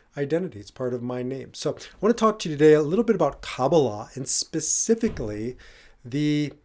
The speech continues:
Kabbalistic or Jewish mystical understanding of Passover. Really quick, um, side note. Every time I say Kabbalah, people say, "Is it okay to call it Kabbalah?" And Kabbalah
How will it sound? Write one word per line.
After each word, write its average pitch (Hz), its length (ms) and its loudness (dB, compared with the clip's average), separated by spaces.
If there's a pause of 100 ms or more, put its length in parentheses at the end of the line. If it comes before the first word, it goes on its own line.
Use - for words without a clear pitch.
(160)
Kabbalistic 170 840 0
or 123 160 0
Jewish 147 400 -4
mystical 135 880 -2
understanding 120 960 -4
of 120 500 -8 (260)
Passover. - 680 -14 (680)
Really 147 180 -2 (240)
quick, - 300 -2 (260)
um, 120 320 -4
side 131 340 -2
note. 117 280 -4 (420)
Every 160 300 -2
time 170 160 0
I 160 60 2
say 156 160 -2
Kabbalah, 123 500 -2
people 135 260 -10
say, 131 200 -4
"Is 131 100 -2
it 147 80 -2
okay 160 260 -2
to 156 80 0
call 151 220 0
it 151 100 -4 (160)
Kabbalah?" 117 540 -2 (480)
And 127 300 -6
Kabbalah 127 600 -4